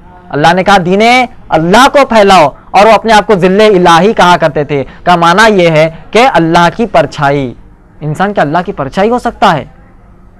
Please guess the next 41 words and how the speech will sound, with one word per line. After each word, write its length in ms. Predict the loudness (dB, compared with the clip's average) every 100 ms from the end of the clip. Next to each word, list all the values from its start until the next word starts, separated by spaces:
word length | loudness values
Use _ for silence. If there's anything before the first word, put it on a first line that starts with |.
| -12
अल्लाह 240 | -8 -2 0
की 120 | -2
गुस्ताखी 460 | -6 -4 -2 0 -2
में 100 | -2
इतनी 220 | -2 -2
बड़ी 180 | 0 2
बड़ी 160 | 2
बातें 240 | 2 0 -2
वो 80 |
कर 120 | -4 -6
सकते 220 | -8 -8
थे। 140 | -10 -10 -8 -2
आज 220 | 2 2
देखिए, 460 | 2 0 2 2 0 -4 -20 -20 -20 -20 -20 -20 -4
क्या 140 | 2
वो 100 | 4
हुकूमत 340 | 2 0 0 2
बाकी 360 | 2 0 0
रही? 360 | -2 0 -2 -2 -10 -20 -20 -20 -6
क्या 240 | 0 2 4
वो 180 | 2
बड़े 280 | 2 2 2
बड़े 240 | 2 2 2
महल 360 | 0 0 2
बाकी 280 | 2 0 2
रहे? 240 | 2 2
क्या 480 | 0 -6 -8 0 2
वो 120 | 4 2
बड़े 260 | 2 2
बड़े 200 | 2 2
त-, 360 | 2 0 0 -2 -12 -6
तख्त 200 | -2 0
बाकी 340 | 0 -2 -2 -2
रहे? 200 | -2 -4
क्या 480 | -10 -12 0 2
वो 160 | 4 2
बड़े 340 | 0 0 2 2
बड़े 280 | 2 0
फौजें 460 | 0 0 2 2 2
बाकी 300 | 0 -2 -4
रही? 260 | -4 -4